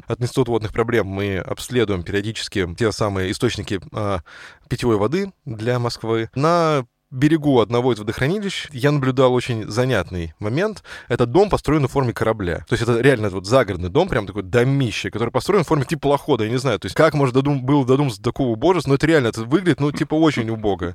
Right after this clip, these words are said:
Вот. И видно, что это сделал какой-то человек, очень обла-, обладающий, облечённый властью, там, с деньгами, всё у него хорошо. Но если,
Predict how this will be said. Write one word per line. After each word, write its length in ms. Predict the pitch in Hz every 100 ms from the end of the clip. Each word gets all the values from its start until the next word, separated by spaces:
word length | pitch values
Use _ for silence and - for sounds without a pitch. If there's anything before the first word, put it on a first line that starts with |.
| -
Вот. 300 | 139 127 -
И 80 | 131
видно, 260 | 190 185
что 140 | 147 131
это 140 | 127
сделал 260 | 113 196 202
какой-то 240 | - 139
человек, 240 | - 185 156
очень 240 | 165 127
обла-, 180 | 95 101
обладающий, 400 | 98 98 139 190
облечённый 400 | 120 117 - 208
властью, 480 | 117 98 120 - 101
там, 180 | 90 90
с 80 | 87
деньгами, 420 | 151 123 113 104
всё 140 | -
у 40 | 151
него 120 | 180
хорошо. 380 | 175 170 - 87
Но 220 | 127 147
если, 560 | 123 143 165 - 101